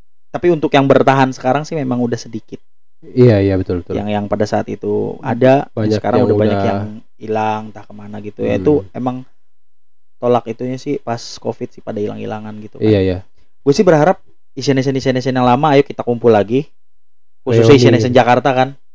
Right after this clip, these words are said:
Speaker 2: Kayak reuni gitu
Speaker 1: Anjir,
Speaker 2: ya.
Speaker 1: Asian Nation Jakarta tuh seru-seru gak sih?
Speaker 2: Seru
Speaker 1: Cuman kan
Speaker 2: sih.
Speaker 1: sekarang udah pada punya anak.
Speaker 2: Iya.
Speaker 1: Udah pada ada yang kerja ke luar negeri tau.
Speaker 2: Oh iya.
Speaker 1: Iya, seri Risha kan,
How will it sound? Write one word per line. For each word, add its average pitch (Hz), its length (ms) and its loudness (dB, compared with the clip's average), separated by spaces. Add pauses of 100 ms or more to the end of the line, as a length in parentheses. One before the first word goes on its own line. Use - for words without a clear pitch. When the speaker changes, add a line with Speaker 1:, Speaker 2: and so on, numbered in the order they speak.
(300)
Speaker 2:
Kayak 110 220 -4
reuni 113 320 2
gitu 110 100 4
Speaker 1:
Anjir, 107 160 0
Speaker 2:
ya. 123 60 -2
Speaker 1:
Asian 123 160 -6
Nation 113 160 -8
Jakarta 110 240 -4
tuh 123 100 -6
seru-seru 113 480 -10
gak 113 140 -8
sih? 120 160 -12 (500)
Speaker 2:
Seru - 160 -4
Speaker 1:
Cuman - 140 4
kan 147 80 2
Speaker 2:
sih. 147 40 -2
Speaker 1:
sekarang 139 200 2
udah 135 80 2
pada 120 140 -2
punya 117 200 -6
anak. 143 600 -6 (340)
Speaker 2:
Iya. 104 460 -4
Speaker 1:
Udah 110 140 -2
pada 120 180 2
ada 120 80 2
yang 123 140 -2
kerja 120 160 -4
ke - 80 -6
luar 123 160 -2
negeri 127 260 -8
tau. 139 220 -2 (560)
Speaker 2:
Oh 156 360 -6
iya. 107 300 0
Speaker 1:
Iya, 247 160 2
seri 175 320 -2
Risha 202 400 -2
kan, 359 160 -8